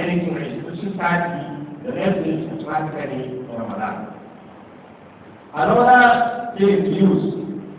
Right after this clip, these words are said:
is if some people cite that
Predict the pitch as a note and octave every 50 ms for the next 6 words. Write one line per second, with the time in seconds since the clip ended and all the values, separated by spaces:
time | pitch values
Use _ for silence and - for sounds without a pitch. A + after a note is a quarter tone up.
0 | - - - - - - - - - - - - D3 C#3+ D3+ D3 C#3+ - G3 G3
1 | G3 G3 F#3+ G3 G3 F#3+ F#3+ F#3+ G3 - - G3 F#3+ G3 G3 G3 G3 F#3+ F#3+ -
2 | - F#3 F#3+ G3 - - - E3 D#3+ D#3+ D#3 D#3 D3+ D#3 D#3 D#3 D#3 D#3 E3 F3+
3 | E3 E3 E3 D#3+ E3 E3 E3 E3 E3 E3 E3 - - - - - - - - -
4 | - - A2+ A#2 - - B2+ - -